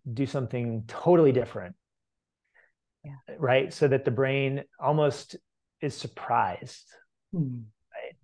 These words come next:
Speaker 2: Mm-hmm.
Speaker 1: Mistakes and surprises. This is what interrupts predictive coding and condition responses. So we're trying to do something to introduce a new sensory package where the brain is like, "Whoa, that was different. I d-,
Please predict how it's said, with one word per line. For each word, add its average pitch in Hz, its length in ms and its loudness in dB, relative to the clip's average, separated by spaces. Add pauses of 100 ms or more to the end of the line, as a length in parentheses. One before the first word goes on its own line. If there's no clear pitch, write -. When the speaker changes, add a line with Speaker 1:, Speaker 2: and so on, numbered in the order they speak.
(140)
Speaker 2:
Mm-hmm. 135 840 -8
Speaker 1:
Mistakes 175 460 4
and 175 140 6
surprises. 127 880 0 (200)
This 131 220 2
is 147 120 4
what 135 160 6
interrupts 123 500 2
predictive 113 420 -6
coding 110 600 -4 (320)
and 110 160 -6
condition 113 340 -6
responses. 104 760 -8 (540)
So 147 140 2
we're 151 80 8
trying 190 300 6
to 190 60 8
do 160 160 6
something 156 320 0
to 135 240 -6
introduce 151 420 0
a - 20 -4
new 139 100 0
sensory 139 400 0
package 120 380 0
where 131 120 2
the 123 60 2
brain 135 240 2
is 120 160 -4
like, 117 240 -2
"Whoa, 185 420 6
that 175 140 4
was 131 120 -2
different. 170 400 -10 (640)
I 131 120 -2
d-, 190 100 -2